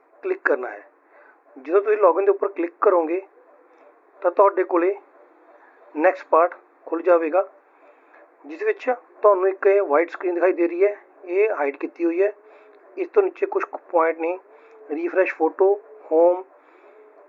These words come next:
ਇਸ ਤੋਂ ਬਾਅਦ download free ship card, print profile, download and upload undertaking, edit log, print, edit permanent detail and O T R। ਤਾਂ ਮੇਨ ਪੁਆਇੰਟ ਆਪਣਾ ਓ ਟੀ ਆਰ ਹੈ,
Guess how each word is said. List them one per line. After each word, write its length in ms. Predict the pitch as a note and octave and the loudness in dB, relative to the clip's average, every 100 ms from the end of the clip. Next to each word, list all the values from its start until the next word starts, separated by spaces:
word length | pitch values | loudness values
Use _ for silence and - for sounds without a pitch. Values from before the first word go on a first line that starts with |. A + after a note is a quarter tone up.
| _ - | _ -8
ਇਸ 100 | D#3+ | -2
ਤੋਂ 140 | F#3+ | 4
ਬਾਅਦ 180 | F#3+ F#3+ | 4 4
download 460 | D#3+ E3 F3 G3 G3 | -2 -2 2 2 0
free 180 | E3 | -8
ship 180 | E3+ G3+ - | -8 -6 2
card, 200 | F3+ F3+ - _ | 2 2 -4 _
print 200 | F#3 F#3 - F3 | -6 -6 -6 -8
profile, 420 | - D#3+ E3+ F3 - _ C3+ D3+ | 0 0 2 -4 -10 _ -10 -2
download 380 | D#3 F#3+ G#3+ F#3 | 0 4 4 4
and 180 | F3 F3+ _ _ _ _ _ _ - | 0 -4 _ _ _ _ _ _ -8
upload 380 | D#3+ - G3+ G3+ G3+ _ _ _ _ _ _ _ _ _ - - _ _ - | -8 2 2 2 -2 _ _ _ _ _ _ _ _ _ -20 -20 _ _ -2
undertaking, 560 | E3 E3+ F3 E3+ F#3+ F#3+ - _ _ - - | 0 2 2 2 -2 -2 -8 _ _ -8 0
edit 360 | E3 F#3+ F#3+ E3+ E3 | 0 0 -2 2 4
log, 260 | F3 F3 _ - | 4 0 _ -4
print, 320 | F3+ F3 - - _ _ - | -2 -2 -12 -20 _ _ -6
edit 340 | E3 F#3 - - _ _ - | -2 -2 -4 -18 _ _ -6
permanent 340 | D#3+ E3+ E3 F3 | -2 0 -2 -2
detail 180 | F3 F#3 _ E3 | -2 -6 _ -6
and 120 | F3+ | -2
O 60 | F3 | -4
T 200 | C#3+ B2 G#2+ | -6 -12 -14
R। 60 | - _ _ _ _ _ - | -16 _ _ _ _ _ -8
ਤਾਂ 100 | D#3+ | -4
ਮੇਨ 240 | E3 G#3 | 0 -2
ਪੁਆਇੰਟ 300 | G#3+ G#3+ G#3 | 0 0 2
ਆਪਣਾ 260 | G3+ G3+ G3+ | 0 0 -2
ਓ 160 | F3 | -2
ਟੀ 180 | - G3 | 0 2
ਆਰ 100 | F3 | 4
ਹੈ, 120 | F#3 | 2